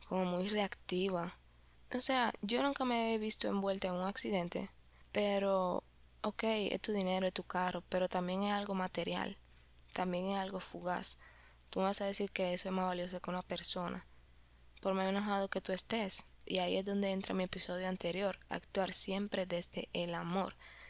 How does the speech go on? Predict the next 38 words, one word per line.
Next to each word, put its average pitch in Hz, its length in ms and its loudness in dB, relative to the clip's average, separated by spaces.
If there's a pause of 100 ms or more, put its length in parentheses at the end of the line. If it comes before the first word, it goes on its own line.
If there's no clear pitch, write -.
(200)
Si - 140 -2
actuáramos 226 480 0
desde 214 240 -2
el 202 60 -2
amor 180 220 -2
en 175 120 -2
esas 185 180 -2
situaciones, 180 640 -2 (640)
no 190 360 4
siento 190 460 6
que 180 240 0
nada 175 260 2
de 175 160 0
eso - 220 4
pase. 202 500 0 (300)
Y 247 260 6
es 220 180 8
que - 220 4 (100)
las 214 320 10
personas 196 1000 6
nunca 208 440 0
podrán 202 540 2
vulnerarte 214 800 0
a 180 100 -2
menos 180 340 2
que 180 120 -2
tú 180 120 -2
se 185 140 6
lo 185 100 2
permitas. 180 720 -2 (840)
Y 196 100 2
una 208 160 4
persona 220 420 2
que 202 120 0
actúa 190 380 0
como 185 360 0
ese 196 240 2
guerrero 196 560 2